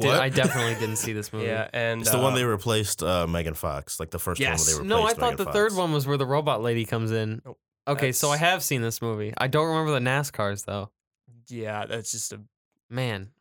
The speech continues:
Speaker 2: what a weird
Speaker 3: Yeah,
Speaker 2: franchise.
Speaker 3: and they, they parachute into Chicago, and there's a big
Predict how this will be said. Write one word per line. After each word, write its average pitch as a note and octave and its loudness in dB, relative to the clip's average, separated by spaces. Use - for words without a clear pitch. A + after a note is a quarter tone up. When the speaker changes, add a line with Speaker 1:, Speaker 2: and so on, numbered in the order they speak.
Speaker 2:
what F3 0
a E3 2
weird D3+ 0
Speaker 3:
Yeah, A#2+ -8
Speaker 2:
franchise. A#2+ -2
Speaker 3:
and A#2 -10
they, A#2 -8
they A2+ -10
parachute C3+ -2
into B2+ -6
Chicago, A#2 -2
and A2 -8
there's A2 -8
a A#2+ -10
big A#2 -8